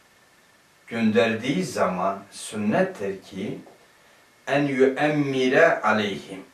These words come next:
<clears throat> Onların üzerine ne etsin? Emir tayin etsin. En yüemmire aleyhim. Onların üzerine emiri ne etsin? Tayin etsin.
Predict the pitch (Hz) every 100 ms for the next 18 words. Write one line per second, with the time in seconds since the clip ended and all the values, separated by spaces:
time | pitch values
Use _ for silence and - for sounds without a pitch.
0 | - - - - - - - _ _ -
1 | _ _ _ _ - - - _ - 123
2 | 127 127 127 147 139 131 120 - 123 113
3 | 117 135 127 127 113 113 - 139 151 165
4 | - _ _ _ _ _ _ _ _ _
5 | _ _ _ _ _ _ 110 113 113 143
6 | - - 107 98 98 95 - - - -
7 | _ _ _ _ _ _ _ _ _ _
8 | _ _ _ _ _ _ - 117 107 104
9 | - 113 104 98 98 135 - - 185 190
10 | - 139 151 170 - _ - - _ -
11 | 120 117 117 117 117 107 98 107 104 107
12 | 127 151 - 110 110 110 110 113 110 110
13 | 104 98 - 139 156 - _ _ _ _
14 | - - 95 92 - - - -